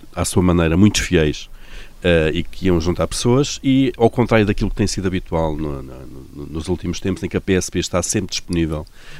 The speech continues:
antecipadamente para dizer como é que vão ser operações do Natal, eh, eventos destes na pandemia, ontem, até à última, ninguém conseguiu indicar ninguém da P S P, o que no, o que indicia que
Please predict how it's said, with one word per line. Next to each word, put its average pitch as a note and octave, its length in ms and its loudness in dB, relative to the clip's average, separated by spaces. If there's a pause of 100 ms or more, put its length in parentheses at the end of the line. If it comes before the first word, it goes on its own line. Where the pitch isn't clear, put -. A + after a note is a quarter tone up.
(100)
antecipadamente F2+ 640 2
para F2+ 100 2
dizer F2 200 2
como F#2+ 140 -2
é E2 60 2
que - 80 -14
vão F2+ 100 2
ser E2 260 0
operações D2 480 -4
do D2+ 120 -10
Natal, D#2 760 -2 (240)
eh, D2 80 -6
eventos E2 600 2 (100)
destes E2+ 320 0
na F2+ 80 -2
pandemia, F#2+ 460 -2 (380)
ontem, B2+ 500 6
até A#2+ 180 0
à A2+ 80 4
última, A#2 340 0
ninguém B2 440 4
conseguiu A#2 340 -2
indicar G#2 340 -2
ninguém F#2+ 280 -2
da F#2+ 160 -8
P F2 100 -4
S E2+ 160 -2
P, - 180 -4 (300)
o G2+ 100 0
que - 120 -4
no, A#2+ 300 2
o G#2 40 -2
que - 140 6
indicia B2 500 4
que C3+ 420 2